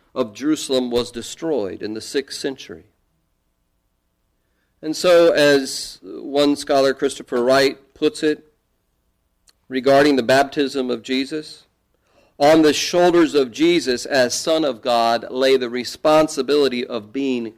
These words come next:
God's true Son. Jesus is God's true Son. He fulfilled those promises of Israel. He embodied that role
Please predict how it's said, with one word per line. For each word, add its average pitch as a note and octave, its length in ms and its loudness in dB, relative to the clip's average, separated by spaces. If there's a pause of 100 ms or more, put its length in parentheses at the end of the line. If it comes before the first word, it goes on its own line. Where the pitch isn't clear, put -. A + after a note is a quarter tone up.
God's A#2 540 -6 (180)
true A2 540 -6 (280)
Son. F#2 420 -12 (920)
Jesus C#3+ 600 -2
is B2 260 -4
God's B2+ 560 -6
true A2+ 280 -16
Son. E2 320 -20 (440)
He D3+ 180 -12
fulfilled D3 760 -4
those B2 240 -8
promises A#2 920 -8
of G#2+ 220 -14
Israel. G2 600 -14 (800)
He D3+ 180 -10
embodied C3+ 680 0
that G#2 240 -6
role G2 440 -4